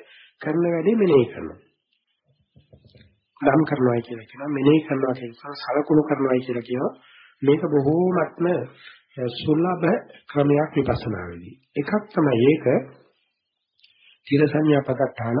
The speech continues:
අනිත් එක තමයි කාය ආදී සතර සතිපට්ඨාන පදත්තාන කියනවා. ස්ථිරසාර සතියක් ඇති වෙන්න නම්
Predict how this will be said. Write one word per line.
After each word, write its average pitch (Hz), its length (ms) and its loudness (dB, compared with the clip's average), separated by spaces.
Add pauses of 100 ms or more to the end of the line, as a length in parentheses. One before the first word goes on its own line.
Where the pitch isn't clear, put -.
(100)
අනිත් 151 280 -4
එක 156 160 -6
තමයි 156 300 2 (480)
කාය 156 240 0
ආදී 165 280 2
සතර 160 300 -6
සතිපට්ඨාන 156 680 -2
පදත්තාන 143 600 0
කියනවා. 139 380 0 (480)
ස්ථිරසාර 165 800 0 (640)
සතියක් 151 500 -6
ඇති - 300 -8
වෙන්න 175 220 4
නම් 196 240 2